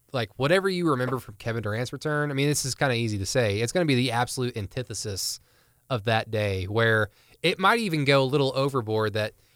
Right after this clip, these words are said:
you know, the team that you're rooting for is playing this guy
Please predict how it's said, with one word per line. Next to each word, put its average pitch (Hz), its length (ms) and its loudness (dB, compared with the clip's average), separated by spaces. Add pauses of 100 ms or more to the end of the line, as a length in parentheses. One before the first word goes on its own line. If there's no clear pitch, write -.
you 202 120 -2
know, 220 340 4
the 160 120 -2
team 220 320 0
that 196 140 2
you're 151 160 4
rooting 131 360 4
for 185 420 0 (240)
is 156 220 2
playing 156 840 0 (180)
this 117 240 -2
guy 98 420 -4